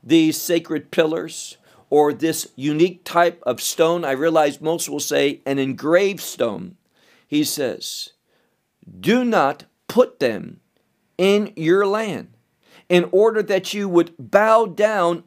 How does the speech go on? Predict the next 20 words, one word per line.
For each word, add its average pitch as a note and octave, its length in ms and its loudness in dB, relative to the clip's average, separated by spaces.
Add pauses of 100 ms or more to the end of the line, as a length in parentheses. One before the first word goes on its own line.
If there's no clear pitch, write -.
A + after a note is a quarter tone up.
(100)
unto A3+ 760 -2
it," B3 320 0 (100)
meaning F3 360 -2
whatever D3 840 0
these B2+ 300 -4
things A#2 260 -4
are. F#2 300 -6 (580)
Here D#3+ 220 0
specifically, C3 920 -4
this D3 220 0
stone. C#3+ 520 0 (760)
Why C#3 280 2
not F3+ 240 -4
do F3+ 160 0
that? F#3 300 -6 (480)
"Because C3 480 0 (120)
I D#3+ 520 2
am D3+ 100 -4
the C#3+ 140 -2
Lord A#2 480 -4